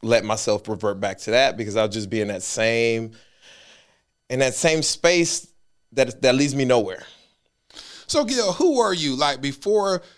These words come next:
Speaker 2: the world was introduced to you on Married at First Sight? See, I've been a fan of the show since the very first season. And so before the world was introduced to you, what was your dating life like?
Speaker 1: Um,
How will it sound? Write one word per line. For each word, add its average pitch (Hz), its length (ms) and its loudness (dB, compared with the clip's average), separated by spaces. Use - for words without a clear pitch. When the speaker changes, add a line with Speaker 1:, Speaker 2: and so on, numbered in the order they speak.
Speaker 2:
the 135 140 0
world 151 360 4
was 139 160 0
introduced 135 600 -4
to 127 80 -8
you 113 360 -6
on 110 500 -6
Married 117 280 -2
at 110 160 -6
First 107 240 -6
Sight? 101 240 -8
See, 160 100 -2
I've 151 140 2
been 127 100 -6
a 117 60 -8
fan 120 240 -8
of 110 80 -12
the 110 60 -6
show 107 260 -4
since 107 180 -8
the 107 100 -12
very 107 300 -6
first 101 300 -14
season. 85 340 -20
And 139 100 -6
so 165 160 0
before 185 360 -4
the 139 440 -6
world 151 280 0
was 135 140 -6
introduced 123 720 -8
to - 60 -14
you, 107 140 -10
what 165 240 -2
was 170 140 -2
your 156 100 -6
dating 143 300 -4
life 123 260 -6
like? 120 320 -10
Speaker 1:
Um, 139 920 0